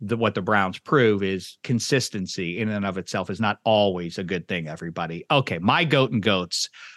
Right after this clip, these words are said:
First of all, I just wanna update you guys 'cause I've heard some negativity in this very space when we have these nice conversations every week,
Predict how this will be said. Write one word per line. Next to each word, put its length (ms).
First 360
of 120
all, 480
I 140
just 120
wanna 180
update 480
you 120
guys 480
'cause 140
I've 160
heard 500
some 280
negativity 760
in 220
this 180
very 380
space 400
when 100
we 120
have 260
these 320
nice 260
conversations 840
every 240
week, 320